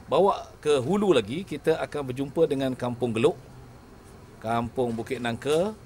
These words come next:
dan juga hari ini kita berada, sekarang kita berada di Kampung Sumpitan.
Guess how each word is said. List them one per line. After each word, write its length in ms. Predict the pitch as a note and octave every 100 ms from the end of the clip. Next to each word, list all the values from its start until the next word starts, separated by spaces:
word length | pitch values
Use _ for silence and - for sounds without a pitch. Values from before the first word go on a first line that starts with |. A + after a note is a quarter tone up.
| - - - -
dan 160 | G#2+ A2+
juga 280 | A2 G#2+ B2 -
hari 160 | A#2 A#2
ini 160 | C#3
kita 240 | B2+ A#2 G#2
berada, 240 | G#2 A2+ A2
sekarang 240 | - C3+
kita 80 | B2
berada 240 | A2+ A2+
di 80 | A2
Kampung 320 | G2+ G#2+ A2+
Sumpitan. 400 | G#2+ G#2 G#2 F#2